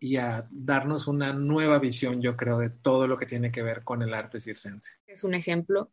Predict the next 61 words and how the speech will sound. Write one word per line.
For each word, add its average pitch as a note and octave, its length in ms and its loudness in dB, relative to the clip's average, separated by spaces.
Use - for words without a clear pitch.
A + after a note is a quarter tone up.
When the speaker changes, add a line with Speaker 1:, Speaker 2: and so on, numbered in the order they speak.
Speaker 2:
para E3 220 0
mí, E3+ 220 0
un F#3 100 -2
ejemplo F#3 340 0
a F3+ 60 2
seguir E3+ 440 0
y F#3+ 140 2
mi F#3+ 120 6
admiración. F#3 680 8
Y G3+ 120 10
ojalá, G#3+ 680 10
no A#3 80 4
sabemos A#3 300 4
qué A3+ 80 4
vaya G#3+ 140 8
a G#3+ 40 0
pasar G3+ 300 4
dos F#3+ 140 0
mil G3 160 2
veintiuno. F#3+ 580 0
Pienso C#4 340 4
que G#3+ 120 2
paulatinamente G#3+ 1000 4
esto G#3 200 0
va G3+ 80 4
a G3 40 4
volver, G3 480 6
no A3+ 80 4
a C4 60 6
la D4+ 100 8
normalidad, A3 640 4
pero F#3 200 6
vamos G3 340 2
a G#3+ 80 -2
poderlo F3+ 440 2
ver F#3+ 180 6
ahora F#3 220 4
sí F#3+ 140 -6
que F3+ 340 2
en F3 160 2
escena, F3+ 580 6
porque F3 200 4
estuvo B3+ 220 6
haciendo D4 300 6
eventos A#3+ 320 6
virtuales F#3+ 680 4
y F3+ 100 -8
sé F3+ 180 0
que, G3 220 6
pues, F3 180 0
se F#3+ 120 6
disfruta B3+ 540 6
y A#3 100 6
todo, A3+ 320 8
pero G3+ 160 6
no G3+ 140 4
es G#3 60 6
lo A3 120 6
mismo A3+ 440 6
a G3+ 120 6
estar F#3+ 460 4